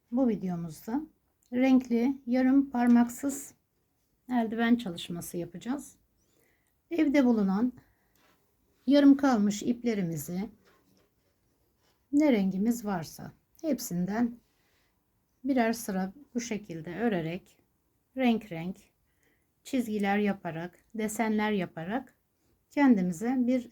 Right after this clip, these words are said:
eldiven yapıyoruz. Ee, ipler orta kalınlıkta, evde kalan iplerimiz, yarım kalanlar. Şişimiz üç numara.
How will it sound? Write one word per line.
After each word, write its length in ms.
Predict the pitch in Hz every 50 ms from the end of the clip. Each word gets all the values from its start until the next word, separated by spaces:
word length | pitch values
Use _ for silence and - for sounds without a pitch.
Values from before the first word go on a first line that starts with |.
| _ -
eldiven 420 | 254 254 247 233 247 240 240 240
yapıyoruz. 800 | 240 208 175 151 - - 160 170 180 202 277 277 - - - _ _ _ _ _ _ _ _ _ _ _ _ _ _ _ _ _ _ _ _ _
Ee, 220 | - 190 202 202 208
ipler 480 | 180 - 247 240 - 294 302 294 285
orta 380 | 254 277 294 294 294 320 311 311
kalınlıkta, 580 | 247 208 196 190 185 180 180 - - - 240
evde 640 | 220 190 214 220 214 208 233 233 220 - - 202 202
kalan 300 | - 226 226 226 220 208
iplerimiz, 540 | 175 170 - - 170 160 160 175 180 156 -
yarım 260 | 196 185 175 170 175
kalanlar. 680 | - - 180 165 165 160 175 180 196 247 294 285 - - _ - -
Şişimiz 580 | - - 277 262 - 233 208 190 185 - - -
üç 240 | 202 214 - -
numara. 480 | 262 269 269 269 254 240 233 277 320 311